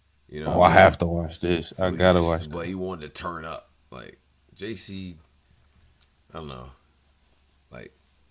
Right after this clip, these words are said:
Speaker 1: J, J-, you know what I mean? It's not even that type of energy, but he definitely got his ass
Speaker 2: Yeah.
Speaker 1: whooped, though. <laughs> He probably another one that should have just be, been quiet a little bit, too.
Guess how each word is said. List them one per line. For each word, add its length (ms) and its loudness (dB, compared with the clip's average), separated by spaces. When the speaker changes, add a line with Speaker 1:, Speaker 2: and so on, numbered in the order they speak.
Speaker 1:
J, 360 -6
J-, 140 -12
you 140 -10
know 140 -2
what 40 -4
I 40 -4
mean? 140 -4
It's 200 -4
not 160 0
even 200 -4
that 140 -8
type 180 -6
of 60 -12
energy, 500 -12
but 140 -14
he 100 -12
definitely 360 -6
got 160 0
his 100 -6
ass 280 -2
Speaker 2:
Yeah. 80 -6
Speaker 1:
whooped, 140 -14
though. 260 -12
<laughs> 140 -6
He 140 -8
probably 280 -2
another 260 -6
one 220 -10
that 140 -14
should 180 -16
have 100 -14
just 240 -18
be, 280 -14
been 340 -14
quiet 340 -8
a 20 -12
little 240 -12
bit, 240 -16
too. 260 -12